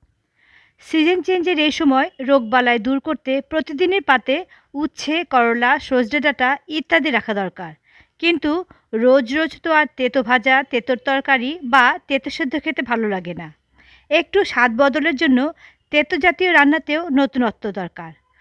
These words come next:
আর তার জন্য বানিয়ে নিন শুক্তোর ডাল, সাবেকি বাঙালি একটা রান্না। আর এই পদটি রান্না করতে বেশি সময়ও লাগে না। সবচেয়ে বড় কথা, এই শুক্তোর ডাল রান্না করলে দুটো পদ কম রাঁধলেও অসুবিধা নেই।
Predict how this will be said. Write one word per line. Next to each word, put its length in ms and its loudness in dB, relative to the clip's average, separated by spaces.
আর 180 0
তার 240 4
জন্য 260 2
বানিয়ে 400 4
নিন 140 2
শুক্তোর 480 -2
ডাল, 200 -6
সাবেকি 500 2
বাঙালি 400 4
একটা 280 -2
রান্না। 340 -6
আর 240 6
এই 240 0
পদটি 320 0
রান্না 300 2
করতে 380 -4
বেশি 280 -2
সময়ও 400 2
লাগে 260 -4
না। 160 -12
সবচেয়ে 520 -2
বড় 160 4
কথা, 320 -2
এই 220 0
শুক্তোর 340 -4
ডাল 200 0
রান্না 300 4
করলে 300 -4
দুটো 320 -2
পদ 180 0
কম 280 4
রাঁধলেও 400 0
অসুবিধা 500 -6
নেই। 180 -12